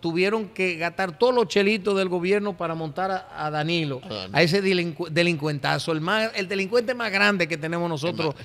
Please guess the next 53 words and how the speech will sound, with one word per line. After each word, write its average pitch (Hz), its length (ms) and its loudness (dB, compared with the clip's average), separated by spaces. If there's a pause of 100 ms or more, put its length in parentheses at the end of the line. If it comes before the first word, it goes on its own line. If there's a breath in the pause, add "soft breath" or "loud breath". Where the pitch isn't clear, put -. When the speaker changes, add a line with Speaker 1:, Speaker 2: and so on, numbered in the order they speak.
(140 loud breath)
Speaker 2:
El - 20 -20
ma-, - 80 -4
Speaker 1:
en 151 40 2
Speaker 2:
y, 156 40 4
Speaker 1:
el 147 100 0
Speaker 2:
pero 143 300 2
Speaker 1:
país. 117 220 0
Speaker 2:
Hipólito 135 440 0
que 123 100 -4
lo 127 160 -2
defiende. 139 400 0
El 233 80 4
presidente 254 540 2
no 277 80 -6
se 240 140 4
mete 202 320 0
preso. 139 440 -4 (220)
Sacó 107 300 -6
ese 117 240 -2
pa' 101 180 -10
coño. 113 400 -8
Speaker 1:
No, 156 260 -2
no, 170 140 -4
no, 160 180 -6
pero 147 160 -2
eso 143 180 -2
no. 151 320 0
Aquí 151 240 0
hay 180 120 2
que 185 140 -2
trancar 175 400 -4
a 160 120 -4
todo 180 100 -4
el 170 60 -4
mundo, 165 260 -4
presidente, 165 1080 -2
expresidente, 165 1040 -2
vicepresidente, 160 960 -2
exvicepresidente, 156 840 -4
lo 165 160 -2
que 156 80 -8
metan 208 420 -4
la 151 100 -4
mano 151 300 -2
en 143 60 -4
la 135 60 -2
Speaker 2:
Ahora, 147 160 2
Speaker 1:
arcas 156 220 2
del 127 100 -4
Speaker 2:
hay 127 120 6
una 151 220 2
Speaker 1:
Estado. 110 60 -6
Speaker 2:
cosa. 117 440 -2